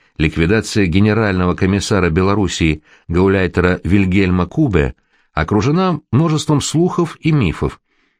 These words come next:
Почему остались вопросы, на которые нет ответа? Участников боевой операции щедро наградили, но они не только оспаривали чужие заслуги, но и крепко подозревали друг друга.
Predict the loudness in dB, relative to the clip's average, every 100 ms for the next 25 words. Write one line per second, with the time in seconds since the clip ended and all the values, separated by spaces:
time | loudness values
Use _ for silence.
0 | _ -6 0 2 2 0 -2 0 -2 -2
1 | -2 0 0 0 -2 0 0 0 0 -4
2 | -2 -2 0 -4 -6 _ _ _ -6 -4
3 | -2 -2 -2 -2 0 -2 0 0 2 0
4 | 0 0 -2 -2 -2 -2 -2 -2 0 0
5 | 0 0 -2 -2 -2 -2 -6 _ _ _
6 | _ _ _ 0 2 4 2 2 0 0
7 | 2 0 -2 -4 -2 0 0 0 0 0
8 | -2 0 0 0 -2 0 0 2 0 -2
9 | _ -4 2 2 2 0 -2 -2 -2 -2
10 | 0 0 0 0 0 0 0 0 0 2
11 | 0 -2